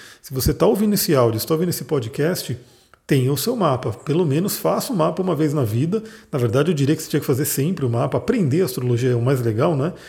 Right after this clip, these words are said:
Mas tem o seu mapa pra você poder ir acompanhando justamente essa movimentação planetária. Então, o que significa? Você vai olhar no seu mapa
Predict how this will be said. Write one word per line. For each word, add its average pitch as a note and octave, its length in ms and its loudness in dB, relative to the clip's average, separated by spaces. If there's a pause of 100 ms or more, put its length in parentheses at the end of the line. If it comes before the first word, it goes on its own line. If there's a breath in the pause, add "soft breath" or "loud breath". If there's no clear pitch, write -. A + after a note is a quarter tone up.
(400 loud breath)
Mas C#3 260 0
tem G#3+ 180 0
o B3 40 0
seu F#3 180 2
mapa C3 320 0
pra D3+ 140 -2
você E3+ 180 -2
poder G#3+ 220 0
ir A#3+ 60 2
acompanhando A#3 760 0
justamente E3 720 -2 (340 loud breath)
essa G#3+ 280 -2
movimentação F#3+ 600 0
planetária. E3+ 720 -2 (840 loud breath)
Então, A3 180 4
o - 20 4
que D4 60 -4
significa? A3 500 0
Você F3 280 -2
vai F3 140 2
olhar C#3 120 2
no C3+ 100 -2
seu C3+ 160 -2
mapa A#2+ 480 -2